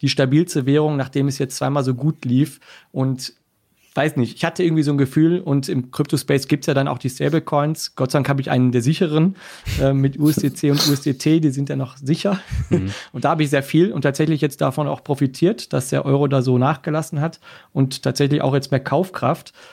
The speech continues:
Speaker 1: Ähm, um es zusammenzufassen, ungefähr achtzig Prozent sind Cash. Ähm, ich habe zehn Prozent noch in Krypto. Das sind natürlich auch Sparpläne, die jetzt schon seit sechs Jahren teilweise laufen, Positionen aufbauen.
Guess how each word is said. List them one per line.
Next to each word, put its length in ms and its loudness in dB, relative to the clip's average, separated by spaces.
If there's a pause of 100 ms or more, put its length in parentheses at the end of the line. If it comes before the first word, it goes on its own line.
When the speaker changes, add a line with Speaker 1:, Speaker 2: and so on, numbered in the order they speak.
(240)
Speaker 1:
Ähm, 420 2
um 120 0
es 80 -4
zusammenzufassen, 640 0
ungefähr 400 0
achtzig 320 -4
Prozent 560 -2
sind 320 -2
Cash. 360 -4 (280)
Ähm, 180 2
ich 140 -2
habe 100 -4
zehn 220 0
Prozent 340 0
noch 140 -2
in 80 -2
Krypto. 380 0
Das 120 0
sind 300 -2 (100)
natürlich 360 0
auch 100 0
Sparpläne, 520 0
die 100 0
jetzt 120 0
schon 140 -4
seit 160 -2
sechs 240 -2
Jahren 180 2
teilweise 380 0
laufen, 320 -2
Positionen 500 -2
aufbauen. 540 0